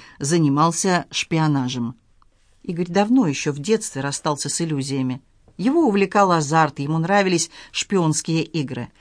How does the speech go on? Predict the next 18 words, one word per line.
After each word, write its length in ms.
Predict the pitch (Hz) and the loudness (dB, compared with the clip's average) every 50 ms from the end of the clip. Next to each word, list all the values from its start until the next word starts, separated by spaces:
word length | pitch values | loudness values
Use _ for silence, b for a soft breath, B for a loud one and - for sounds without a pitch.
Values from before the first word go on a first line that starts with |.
| _ _ _ - | _ _ _ -4
настоящие, 800 | 185 180 - - - 208 220 247 254 190 147 - - - 127 | -2 -2 0 2 2 2 4 2 0 0 -2 -4 -4 -4 -2
на 160 | 131 135 131 | -2 0 -2
грани 300 | 135 143 160 160 160 156 | 0 0 0 2 2 2
смертельного 680 | 151 151 - 165 156 151 - - 165 156 156 151 147 160 | 2 0 0 -2 -2 -2 -2 0 2 2 2 2 2 2
риска. 420 | 170 208 214 175 - - - 113 - - _ _ _ _ _ _ _ _ _ - | 2 2 0 0 -2 -4 -8 -12 -16 -18 _ _ _ _ _ _ _ _ _ -8
В 120 | 139 135 | -4 0
Бертран 520 | 131 185 196 196 190 - 311 370 359 285 | 4 4 4 4 2 0 0 4 4 6
он 120 | 220 185 160 | 6 4 4
прибыл 300 | - 170 165 156 147 147 | 2 0 0 2 2 0
для 200 | 135 151 165 165 | 0 0 0 0
того, 260 | 170 190 214 269 269 | 2 2 2 2 0
чтобы 240 | - - 208 180 175 | -2 -2 -2 0 0
завершить 460 | 160 175 175 180 180 - 254 247 233 | 0 0 0 -2 -2 -2 -2 -4 -4
финальную 480 | - 185 175 185 185 180 175 175 170 165 | -2 -2 0 2 2 2 2 0 0 -2
стадию 500 | - - 226 226 208 208 214 208 196 196 B B B B | 0 0 0 2 2 4 4 4 2 0 B B B B
операции 640 | B 170 170 165 208 226 254 254 262 - 247 233 220 | B 0 2 4 4 4 4 4 2 2 2 2 4
«Рыжая 320 | 214 226 220 202 214 220 214 | 4 4 2 2 2 2 2
лиса». 480 | 208 220 208 - - 151 127 127 - | 2 0 -2 -2 -2 -4 -4 -6 -8